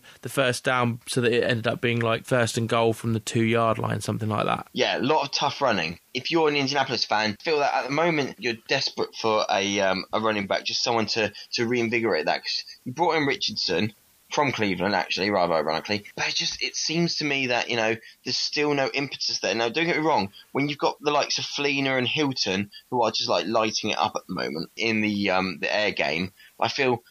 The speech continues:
Speaker 2: that's why today Luck was sacked, uh, multiple times. The pressure was always in his face, two interceptions, because he threw for fifty-three attempts. Fifty-three attempts. I mean, it's just, I feel that there's a lot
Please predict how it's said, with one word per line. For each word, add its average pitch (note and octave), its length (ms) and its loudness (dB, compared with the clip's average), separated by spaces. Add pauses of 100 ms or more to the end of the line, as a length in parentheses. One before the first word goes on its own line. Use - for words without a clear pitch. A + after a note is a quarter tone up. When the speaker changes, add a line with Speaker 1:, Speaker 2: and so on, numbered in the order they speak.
(140)
Speaker 2:
that's - 300 0
why B2+ 400 2 (460)
today A#2 680 0
Luck C#3 280 0
was C3 120 -4
sacked, - 520 -4 (300)
uh, G#2+ 360 2
multiple A#2+ 420 -2
times. G2 640 0 (300)
The - 60 -20
pressure C#3+ 340 -2
was A2+ 140 -2
always C3 360 0
in A2+ 60 -2
his G2 140 -2
face, F#2+ 400 0 (240)
two E3 200 0
interceptions, A2+ 640 -4
because A#2 720 -2 (140)
he F3 140 -4
threw E3+ 520 2 (520)
for D#3+ 80 -6
fifty-three F3 640 -2
attempts. - 640 -4 (500)
Fifty-three G#3 520 -2
attempts. G3 600 -2 (360)
I - 40 -4
mean, E3+ 280 0
it's D3+ 140 -4
just, - 200 -4
I D#3+ 100 2
feel F3+ 280 0
that B2 120 -4
there's B2+ 160 -2
a A#2+ 60 2
lot C#3 380 0